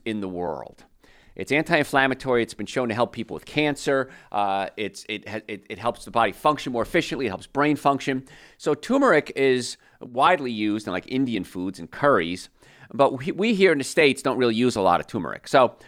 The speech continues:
one of the supplements I take every day, and it's on our website, D R joe dot com, is turmeric. And I take two cap-, two capsules a day. It's just part of my daily regimen.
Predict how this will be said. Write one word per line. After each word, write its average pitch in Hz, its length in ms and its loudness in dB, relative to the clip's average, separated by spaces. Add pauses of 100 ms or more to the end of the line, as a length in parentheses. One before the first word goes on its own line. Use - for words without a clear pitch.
(140)
one 185 220 4
of 302 80 0
the 339 40 -2
supplements 123 600 2
I 135 160 4
take 120 300 0
every 85 240 -2
day, 131 200 6
and 95 80 2
it's 101 120 -4
on 104 120 4
our 90 140 6
website, 95 520 2
D - 60 4
R 101 260 0
joe 95 200 -4
dot 87 220 -4
com, 127 380 2 (380)
is 120 160 -2
turmeric. 85 480 -10 (800)
And 117 140 0
I 120 60 4
take 117 260 -2
two 170 140 -4
cap-, 143 360 -2
two 170 200 -6
capsules 117 500 -4
a 120 60 -6
day. 90 320 0
It's 104 100 -8
just - 140 -12
part 104 180 4
of 98 60 -4
my 98 240 0 (200)
daily 101 280 -2
regimen. 85 420 -4